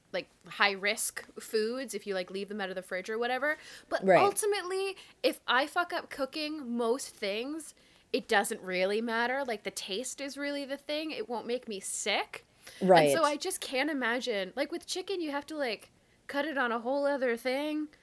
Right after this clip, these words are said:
Speaker 1: and you can't touch
Speaker 2: Right.
Speaker 1: anything with your chicken hands. It seems so stressful. <laughs>
Speaker 2: And it's somehow cheaper than the other meats.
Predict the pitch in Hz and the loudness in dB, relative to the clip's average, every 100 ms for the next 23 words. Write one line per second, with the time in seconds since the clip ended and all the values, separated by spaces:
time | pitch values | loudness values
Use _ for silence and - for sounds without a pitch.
0 | _ 240 240 277 269 - 180 196 202 190 | _ -6 -4 0 0 6 10 12 10 8
1 | 160 330 320 330 254 - 285 - 320 302 | 6 2 -2 -4 -6 -6 -6 -4 -6 -4
2 | 311 330 339 - 311 - 415 403 339 254 | -2 -2 -4 -6 -6 0 0 0 -2 -2
3 | - - 320 - - 240 - - - 349 | -2 0 0 0 -2 -2 0 -4 -2 -8
4 | - - 294 - 339 330 370 370 - - | 0 6 6 8 6 6 8 6 6 2
5 | 254 - 175 156 165 156 151 160 170 156 | 4 8 10 10 6 4 2 2 8 8
6 | 151 143 127 92 - - - | 8 2 0 -4 -4 -6 -6